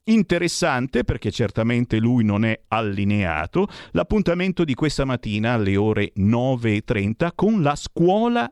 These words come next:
di Magia. Questa mattina ritorna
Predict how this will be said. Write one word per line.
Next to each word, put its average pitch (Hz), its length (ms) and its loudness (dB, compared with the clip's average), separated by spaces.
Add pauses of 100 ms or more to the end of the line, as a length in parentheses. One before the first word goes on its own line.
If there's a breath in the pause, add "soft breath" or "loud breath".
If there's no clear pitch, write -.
di 135 320 -4 (100)
Magia. 104 760 -2 (260 loud breath)
Questa 180 240 0
mattina 226 520 -2
ritorna 170 840 0